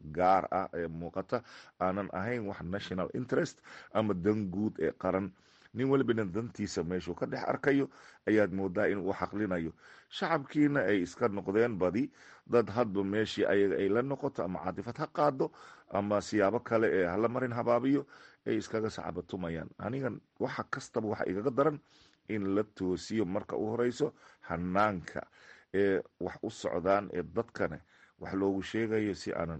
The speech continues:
ummadda wax aanan meel aanan jirinba horta marka u horeyso ayaga aan lagu wareerinin. Si kastaba ahaato, wixii, ee, nidaam iyo sharci iyo wax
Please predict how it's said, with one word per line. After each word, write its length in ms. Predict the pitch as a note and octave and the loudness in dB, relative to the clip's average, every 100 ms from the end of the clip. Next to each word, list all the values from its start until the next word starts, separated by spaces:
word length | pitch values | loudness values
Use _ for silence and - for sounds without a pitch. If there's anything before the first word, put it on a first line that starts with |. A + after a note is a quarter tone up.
| - | -4
ummadda 380 | G#2 A#2 E2+ - - - - - | 0 0 -2 -6 -14 -20 -16 -4
wax 160 | A#2 - | -4 2
aanan 280 | A2 G2+ G#2 | 2 2 0
meel 360 | F#2+ G#2 A2+ F2+ | -2 0 0 2
aanan 300 | G2 G2+ F2+ | 0 0 -2
jirinba 340 | F#2 A2+ G2 | -4 -4 -6
horta 160 | F#2+ G2 | -8 -8
marka 200 | G2 - | -8 -6
u 140 | F2 E2+ | -6 -4
horeyso 300 | E2 - - | -6 -6 -6
ayaga 220 | E2+ E2 | -4 -4
aan 80 | D#2+ | -4
lagu 200 | E2 F2+ | -4 -4
wareerinin. 440 | D#2+ D2+ C2 D2+ - - - - | -2 -4 -6 -12 -14 -20 -20 -20
Si 140 | - D#3+ | -8 -2
kastaba 380 | D3 B2+ A2+ F2 | 0 2 2 2
ahaato, 380 | E2+ F2+ C#3+ - _ - - _ _ - | 0 -2 -6 -10 _ -20 -20 _ _ -4
wixii, 560 | A#2 C3 B2+ B2 A#2 - | -2 2 4 4 2 2
ee, 280 | F#2+ F#2 F2+ - | 2 2 2 -4
nidaam 520 | F2 F2 F2 G2+ G#2 G#2 _ - _ - | -8 -4 0 2 2 -4 _ -20 _ -6
iyo 200 | F#2+ E2+ | -4 -4
sharci 560 | - A#2+ - A#2+ - _ _ _ G2 | 0 0 0 -4 -6 _ _ _ -2
iyo 260 | G2+ F#2+ | 2 2
wax 240 | A2 - | 2 -2